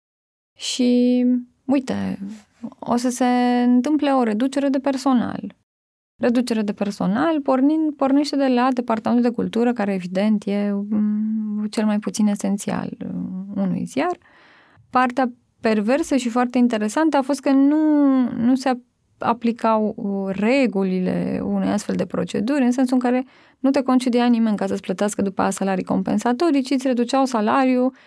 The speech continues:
ca tu să fii de-, nevoit să demisionezi și atunci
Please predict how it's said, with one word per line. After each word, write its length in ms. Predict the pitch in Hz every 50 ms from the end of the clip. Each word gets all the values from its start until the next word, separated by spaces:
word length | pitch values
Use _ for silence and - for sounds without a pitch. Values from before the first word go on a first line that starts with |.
| - _ -
ca 140 | - 226 226
tu 120 | 233 247
să 140 | 240 240 226
fii 400 | 220 - - 247 240 233 226 214
de-, 200 | 208 208 226 214 214 208 202 190 - - - - - - - -
nevoit 540 | - 220 226 226 208 220 226 226 226 220
să 80 | - -
demisionezi 880 | 196 202 208 208 196 185 - - - 185 180 196 220 294 381 381 - - _ _ - - - _
și 120 | - - -
atunci 500 | 269 262 269 311 320 320 302 294 -